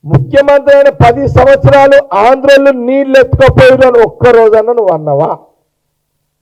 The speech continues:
ఆ రోజు, ఆ పది సంవత్సరాలు నువ్వు ఇరిగేషన్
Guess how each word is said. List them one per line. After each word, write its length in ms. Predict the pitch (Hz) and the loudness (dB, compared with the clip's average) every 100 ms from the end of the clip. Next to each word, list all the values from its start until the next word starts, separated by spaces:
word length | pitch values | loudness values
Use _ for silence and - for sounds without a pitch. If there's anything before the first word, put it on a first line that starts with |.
| _ _ _ _ _ _ - 156 | _ _ _ _ _ _ -8 -4
ఆ 40 | 156 | -2
రోజు, 180 | 175 - - 170 | -4 -8 -8 -2
ఆ 40 | 220 269 - | 0 -2 -2
పది 220 | 226 285 - | -2 -2 0
సంవత్సరాలు 600 | 262 269 - 240 254 240 - - _ _ _ - 160 | 2 2 2 2 2 0 -4 -14 _ _ _ -10 -2
నువ్వు 200 | 233 269 254 233 | 0 0 -2 -4
ఇరిగేషన్ 560 | 254 269 277 269 262 | -2 0 2 2 0